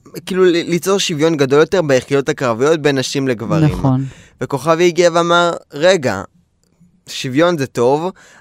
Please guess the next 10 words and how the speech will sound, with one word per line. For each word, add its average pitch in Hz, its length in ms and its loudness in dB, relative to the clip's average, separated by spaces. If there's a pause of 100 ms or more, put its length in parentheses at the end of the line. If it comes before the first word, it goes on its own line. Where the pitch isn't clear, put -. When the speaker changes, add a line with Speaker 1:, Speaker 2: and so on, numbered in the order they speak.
(100)
Speaker 1:
אבל 135 220 0
לא 156 100 2
כשאתה 175 280 -4
מוריד 127 380 -2
את 175 140 -2
הפרמטרים 131 1000 -4
ואת 120 160 -4
הד-, 107 160 -8 (100)
ואת 123 180 -6
הדרישות, 117 960 -2